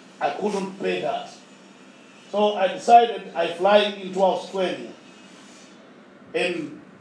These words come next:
when I fly into Australia, then I got a cheaper ticket for just one thousand seven hundred, you know,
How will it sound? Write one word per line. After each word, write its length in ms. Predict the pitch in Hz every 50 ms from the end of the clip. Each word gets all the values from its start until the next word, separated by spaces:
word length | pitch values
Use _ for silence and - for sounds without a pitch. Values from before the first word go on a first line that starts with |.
| - - - -
when 160 | 170 196 190
I 160 | 190 170 -
fly 160 | 170 202 220 220
into 160 | 214 202 208
Australia, 640 | 196 180 - - - 190 196 185 175 170 170 170 165
then 140 | - - 185
I 200 | 175 170 170 185
got 200 | 185 190 185 185
a 40 | - -
cheaper 360 | - 202 190 180 165 165 - 156
ticket 360 | - - - 127 - - - - - - - - - - - - - -
for 100 | - 165
just 300 | 170 190 190 190 - 170
one 180 | 175 175 160
thousand 380 | - - 175 170 160 160 151 139
seven 300 | - - 170 165 165 160
hundred, 380 | 165 160 156 151 143 135 127 127 - - - - - - - - - -
you 80 | 160
know, 280 | 156 156 147 143 135